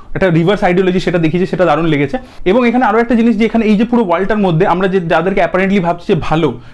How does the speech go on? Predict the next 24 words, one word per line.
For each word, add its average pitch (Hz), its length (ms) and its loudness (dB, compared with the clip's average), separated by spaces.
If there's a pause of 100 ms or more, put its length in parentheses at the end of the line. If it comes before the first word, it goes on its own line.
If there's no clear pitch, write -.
তারাও 196 260 0
কিন্তু 240 220 2
ভালো 160 280 0
নয়, 160 120 -2
তাদের - 240 0
মধ্যেও 185 280 2
কোথাও 190 240 0
একটা 190 120 0
গ্রে 165 200 2
শেড 180 220 0
লুকিয়ে 165 260 2
রয়েছে। 143 300 0 (220)
তো - 60 -4
সেই 208 200 2
জিনিসটাকে 214 400 0
যেভাবে 202 260 2
দেখিয়েছে 170 460 0 (120)
এই 156 80 0
গল্পের 156 300 0
মধ্যে, 156 280 0 (220)
সেই 202 200 0
জিনিসটাও 196 320 0
ভালো 139 220 -2
লেগেছে। 120 320 -4